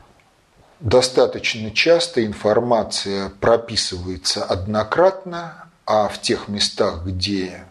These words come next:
необходимо обращение к этой информации,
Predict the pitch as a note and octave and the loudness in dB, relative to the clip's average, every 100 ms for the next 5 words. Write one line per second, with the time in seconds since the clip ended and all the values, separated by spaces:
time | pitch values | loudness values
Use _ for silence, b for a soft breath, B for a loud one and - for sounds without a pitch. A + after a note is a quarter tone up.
0 | _ G2+ G#2 G#2 - G#2+ G2+ G2 F#2+ F#2+ | _ -8 -4 -4 -4 -2 -2 -4 -6 -6
1 | F#2+ F#2+ G2+ - - F#2+ F#2+ F#2 - F#2+ | -6 -4 -2 -2 -4 -8 -14 -14 -10 -10
2 | - G2 G2 A2 B2+ D#3+ F3+ F3 - D3 | -10 -12 -6 -2 -2 -2 -4 -2 -4 -4